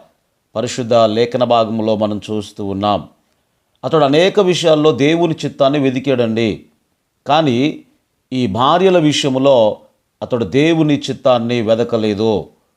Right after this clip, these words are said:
పాత నిబంధనలో మనము గమనించినప్పుడు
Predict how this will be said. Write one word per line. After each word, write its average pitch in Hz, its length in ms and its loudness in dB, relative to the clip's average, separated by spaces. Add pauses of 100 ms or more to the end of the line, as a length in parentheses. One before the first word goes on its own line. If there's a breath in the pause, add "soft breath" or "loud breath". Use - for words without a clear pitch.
(420)
పాత 147 260 2
నిబంధనలో 156 580 2
మనము 135 240 2
గమనించినప్పుడు 123 1000 -2